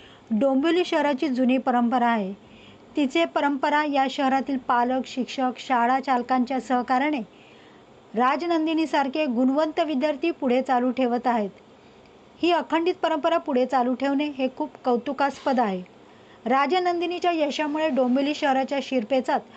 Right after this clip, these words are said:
मानाचा तुरा खोवला गेला आहे. राजनंदिनीचा हाच यशाचा, गुणवंतपणाचा वारसा येणारी शाळकरी पुढे नेईल, डोंबिवली शहराचे नाव उज्ज्वल करील असा विश्वास, अशा शब्दात कार्याध्यक्ष रवींद्र चव्हाण यांनी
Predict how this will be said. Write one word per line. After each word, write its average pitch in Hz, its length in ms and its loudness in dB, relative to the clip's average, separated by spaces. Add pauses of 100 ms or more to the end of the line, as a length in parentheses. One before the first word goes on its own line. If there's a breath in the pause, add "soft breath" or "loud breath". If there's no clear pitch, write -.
(340 loud breath)
मानाचा 277 440 2
तुरा 285 360 0
खोवला 240 320 2
गेला 233 260 2
आहे. 220 220 0 (460)
राजनंदिनीचा 247 840 2
हाच 254 320 -2
यशाचा, 277 560 -2 (720 loud breath)
गुणवंतपणाचा 311 840 2
वारसा 285 400 0
येणारी 277 380 0
शाळकरी 262 500 0 (360 loud breath)
पुढे 254 200 2
नेईल, 285 320 0 (480 loud breath)
डोंबिवली 247 440 2
शहराचे 262 400 0
नाव 254 300 2 (120)
उज्ज्वल 262 340 -2
करील 311 300 -2 (120)
असा 254 200 -2
विश्वास, 269 460 -2 (440 loud breath)
अशा 240 240 0
शब्दात 269 400 0 (120)
कार्याध्यक्ष 302 540 0
रवींद्र 269 380 2
चव्हाण 262 340 0
यांनी 254 400 2